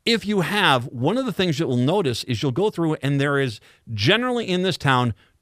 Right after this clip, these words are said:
two gorgeous brick homes. I mean, stunning. Eighteen eighties, eighteen nineties, beautiful, opulent,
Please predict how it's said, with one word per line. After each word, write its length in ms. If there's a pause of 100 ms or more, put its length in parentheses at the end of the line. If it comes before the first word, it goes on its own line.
(100)
two 560 (800)
gorgeous 800 (240)
brick 300
homes. 400 (440)
I 280
mean, 520 (320)
stunning. 1000 (460)
Eighteen 460
eighties, 500
eighteen 480
nineties, 600 (560)
beautiful, 960 (240)
opulent, 760